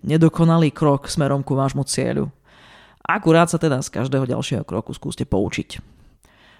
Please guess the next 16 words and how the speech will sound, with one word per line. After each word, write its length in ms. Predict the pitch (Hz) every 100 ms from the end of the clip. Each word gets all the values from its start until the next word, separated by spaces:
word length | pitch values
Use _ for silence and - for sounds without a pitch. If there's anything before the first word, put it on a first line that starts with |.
| _
Takto 520 | - 175 - 185 196 - - _
masívne 640 | - 156 160 147 113 113 101
zvýšite 420 | 139 131 - -
svoje 280 | - 110 -
šance 240 | - -
na 160 | - -
úspech. 360 | - - - - - - - - - - _ - -
Takže 260 | 123 160
ono 220 | 180 185 170
to 100 | 185
je 80 |
vlastne 320 | 175 175 185 175
ako 180 | 175
v 60 | 165
osobnom 280 | 170 165 156
živote. 420 | 151 143 - 135